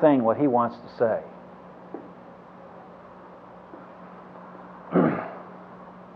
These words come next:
Okay, um, so, uh, so far as I, since I, I drew attention to a number of translations, uh,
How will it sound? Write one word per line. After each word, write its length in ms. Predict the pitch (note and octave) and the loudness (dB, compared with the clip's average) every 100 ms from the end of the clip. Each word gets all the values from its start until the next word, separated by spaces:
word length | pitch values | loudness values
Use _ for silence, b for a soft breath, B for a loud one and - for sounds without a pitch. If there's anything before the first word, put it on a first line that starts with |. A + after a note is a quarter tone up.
| - - - - - - b b b b b - | -20 -20 -20 -20 -18 -16 b b b b b 12
Okay, 500 | G#3 G#3+ A3+ F#3 C#3+ | 12 12 12 12 12
um, 540 | C#3+ E3+ E3 D#3+ D#3 C3 B B B B - - - - - - - - - - - - - - - - - - - - | 12 12 12 12 12 2 B B B B -16 -18 -18 -18 -18 -18 -18 -16 -16 -18 -18 -18 -18 -18 -18 -18 -18 -18 -18 12
so, 320 | F3 D#3+ C#3 | 12 12 12
uh, 1300 | G2+ C3+ C3 B2+ B2 - - - - - - - - | 12 12 12 12 12 8 -12 -16 -18 -18 -18 -6 -2
so 120 | - G3 | 10 12
far 160 | A3+ | 12
as 80 | F3+ | 12
I, 280 | E3+ D#3+ D#3+ | 12 12 12
since 200 | G#3 F3 | 12 12
I, 100 | E3 | 12
I 320 | D#3 D3 D3 C#3 - - | 12 12 12 12 6 12
drew 140 | F#3 | 12
attention 420 | - F3+ E3+ D3+ | 12 12 12 8
to 120 | C#3+ | 12
a 40 | C#3+ | 12
number 240 | D3+ D3 | 12 10
of 100 | B2 | 6
translations, 960 | - C#3+ C3+ B2+ C3+ C#3+ - B2 A2+ A2 - | 8 8 8 12 12 12 12 8 8 2 4
uh, 260 | C#3 C3 | 12 12